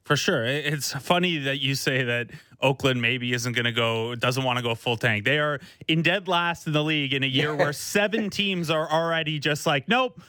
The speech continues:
Speaker 1: we'll take the revenue sharing. We're cool. Uh, you can, you can file griev-, you can file grievances against one of us, but you can't file grievances against,
Speaker 2: <laughs>
Speaker 1: uh, a quarter of the league."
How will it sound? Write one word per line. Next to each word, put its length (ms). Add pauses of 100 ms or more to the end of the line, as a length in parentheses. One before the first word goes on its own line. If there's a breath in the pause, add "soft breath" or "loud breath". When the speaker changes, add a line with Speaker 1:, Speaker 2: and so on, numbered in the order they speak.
(140)
Speaker 1:
we'll 140
take 220
the 80
revenue 420
sharing. 580
We're 180
cool. 580 (300 loud breath)
Uh, 580
you 280
can, 360
you 160
can 200
file 400
griev-, 320
you 140
can 260
file 280
grievances 440
against 280
one 200
of 100
us, 180
but 140
you 100
can't 300
file 300
grievances 640
against, 340
Speaker 2:
<laughs> 180
Speaker 1:
uh, 380
a 80
quarter 520
of 160
the 120
league." 400